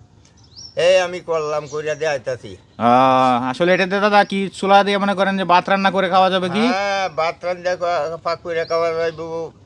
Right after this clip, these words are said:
Speaker 1: আমরা চা পাক কইরা খাওয়া যাইব,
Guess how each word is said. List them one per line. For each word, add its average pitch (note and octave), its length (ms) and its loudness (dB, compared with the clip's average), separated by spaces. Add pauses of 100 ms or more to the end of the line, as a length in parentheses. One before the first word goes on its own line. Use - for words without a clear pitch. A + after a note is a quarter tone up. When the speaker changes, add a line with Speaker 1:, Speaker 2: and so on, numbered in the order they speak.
(600)
Speaker 1:
আমরা C#3+ 260 -6
চা D#3 260 -2
পাক D#3+ 220 -4
কইরা E3 260 -4
খাওয়া E3 260 -2
যাইব, E3 240 -6